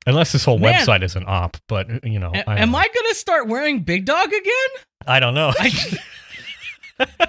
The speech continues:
Speaker 1: Out and about
Speaker 2: I'm,
Speaker 1: with your
Speaker 2: I,
Speaker 1: Barkback
Speaker 2: I'm
Speaker 1: Mountain shirt. <laughs>
Speaker 2: <laughs>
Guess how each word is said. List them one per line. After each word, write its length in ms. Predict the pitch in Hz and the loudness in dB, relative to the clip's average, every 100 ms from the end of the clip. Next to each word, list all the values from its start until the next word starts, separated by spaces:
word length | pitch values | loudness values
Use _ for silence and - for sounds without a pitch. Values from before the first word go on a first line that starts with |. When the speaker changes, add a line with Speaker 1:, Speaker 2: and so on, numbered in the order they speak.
| - | -2
Speaker 1:
Out 320 | 370 147 160 | 0 0 0
and 80 | 139 | 0
about 340 | 139 135 135 139 | 0 2 2 2
Speaker 2:
I'm, 80 | |
Speaker 1:
with 220 | 151 139 160 | 0 0 -2
your 80 | 180 | -2
Speaker 2:
I, 80 | |
Speaker 1:
Barkback 800 | 220 254 247 143 151 196 240 143 | -4 -6 -4 0 0 2 2 2
Speaker 2:
I'm 40 | 131 | 2
Speaker 1:
Mountain 320 | 135 151 123 | 0 -2 -2
shirt. 400 | 117 - 120 127 - | -4 -2 -2 -2 -6
<laughs> 40 | - - - - | -8 -18 -18 -4
Speaker 2:
<laughs> 100 | - | -2